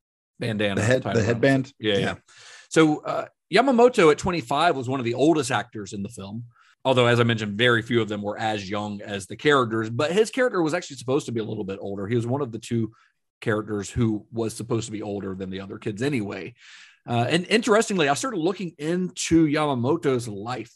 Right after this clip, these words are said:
Speaker 1: and his, this guy's a very interesting dude. Uh, he actually left acting about a decade ago. Uh, after the Fukushima nuclear meltdown in March of twenty eleven,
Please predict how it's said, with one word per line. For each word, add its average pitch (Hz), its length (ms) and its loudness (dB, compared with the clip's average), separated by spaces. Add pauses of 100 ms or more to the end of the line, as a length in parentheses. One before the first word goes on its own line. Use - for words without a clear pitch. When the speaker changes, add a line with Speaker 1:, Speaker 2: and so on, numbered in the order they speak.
(200)
Speaker 1:
and 110 360 -2 (100)
his, 196 280 2 (400)
this 233 140 -8
guy's 123 260 0 (220)
a 120 100 0
very 120 380 2
interesting 104 560 -8
dude. 92 300 -6 (340)
Uh, 110 160 0
he 226 180 2
actually 220 220 0
left 123 400 0 (260)
acting 113 400 -6
about 135 160 4
a 113 60 -4
decade 104 480 -8
ago. 90 340 -18 (260)
Uh, 104 360 -8
after 123 280 0
the 127 160 4
Fukushima 147 680 -2
nuclear 120 460 -2
meltdown 110 500 -6
in 101 140 -8
March 110 260 -8
of 98 140 -8
twenty 113 300 -6
eleven, 110 580 -2